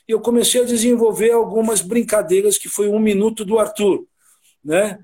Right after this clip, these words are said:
Incansável, né? E, mas eu passo o dia, é, refletindo, cozinhando,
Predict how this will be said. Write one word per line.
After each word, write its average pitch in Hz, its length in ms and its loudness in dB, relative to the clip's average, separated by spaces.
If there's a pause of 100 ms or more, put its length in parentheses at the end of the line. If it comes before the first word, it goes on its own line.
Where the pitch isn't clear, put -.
Incansável, 180 920 0
né? 196 260 0 (460)
E, 190 340 -2 (220)
mas 220 220 -2
eu 320 120 -2
passo 302 300 0
o 277 40 -6
dia, 285 360 0 (260)
é, 185 540 0
refletindo, 247 960 -2 (400)
cozinhando, 240 1000 -2